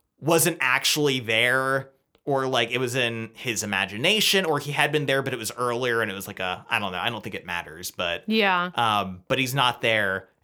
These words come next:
Speaker 1: And all that, uh, the sheriff finds is the air vent cover having been removed.
Speaker 2: Yeah.
Speaker 1: And it's empty.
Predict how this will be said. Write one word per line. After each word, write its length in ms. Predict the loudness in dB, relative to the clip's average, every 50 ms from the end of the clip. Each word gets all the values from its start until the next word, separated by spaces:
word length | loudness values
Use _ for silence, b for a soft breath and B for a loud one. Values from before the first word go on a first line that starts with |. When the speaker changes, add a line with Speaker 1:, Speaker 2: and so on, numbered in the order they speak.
| -2
Speaker 1:
And 260 | 0 0 0 0 0 0
all 280 | 2 4 4 4 2
that, 400 | 4 4 4 4 2 0 -8 _ _ _ _ -2
uh, 220 | 0 2 2 2
the 100 | 0 0
sheriff 380 | -2 0 0 2 2 0 0 -2
finds 520 | -2 -2 0 2 2 0 0 -2 -6 -8 -6
is 520 | -4 -4 -4 -2 -4 -4 -6 -6 -6 -8 b b b b b _ _ _ -12
the 560 | -8 -6 -4 -4 -4 -6 -6 -6 -8 -10 -12 _ _ 0
air 520 | 2 2 4 4 2 2 2 0 -2 -8 _ -16
vent 480 | -4 0 0 0 0 0 -2 -8 -8 -8
cover 520 | -4 -2 0 0 0 0 -2 -2 -2 -4
having 340 | -2 -2 -2 -2 -2 -2 -6
been 160 | -6 -6 -6
removed. 680 | -6 -6 -6 -8 -8 -10 -10 -14 -16 -14 -14 -14 -14 -12 -10
Speaker 2:
Yeah. 240 | -8 -8 -8 -4 -2
Speaker 1:
And 120 | -2 -2 -2
it's 140 | -4 -6 -8
empty. 500 | -8 -8 -10 -14 -16 -16 -16 -16 -18 -18